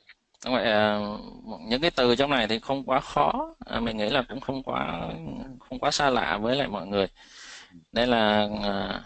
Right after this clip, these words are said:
với lại một phần nữa là nó cũng không nhiều, nên là mọi người có thể xài chưa quen ban, thời gian ban đầu, nhưng mà chỉ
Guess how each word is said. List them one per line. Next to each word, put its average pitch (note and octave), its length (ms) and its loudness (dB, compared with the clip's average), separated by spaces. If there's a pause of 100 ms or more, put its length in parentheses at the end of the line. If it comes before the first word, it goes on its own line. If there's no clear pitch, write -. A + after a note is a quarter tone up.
(120)
với B2+ 140 4
lại C3 160 4
một G#2 180 -6
phần G#2+ 220 0
nữa G#2 120 0
là A2 240 2 (540)
nó A#2+ 140 -2
cũng C#3 140 -8
không C#3 180 -2
nhiều, G#2+ 300 2
nên A#2 160 0
là A#2+ 60 2
mọi G2 220 -6
người G2 160 -4
có - 140 -4
thể - 160 -4
xài F#2 500 0 (460)
chưa A#2 160 0
quen A#2 300 2
ban, A2+ 280 -2
thời G2 140 0
gian G#2 120 0
ban A2 120 -6
đầu, F#2+ 240 -2
nhưng G#2 180 -8
mà F#2+ 120 0
chỉ D#2 260 -12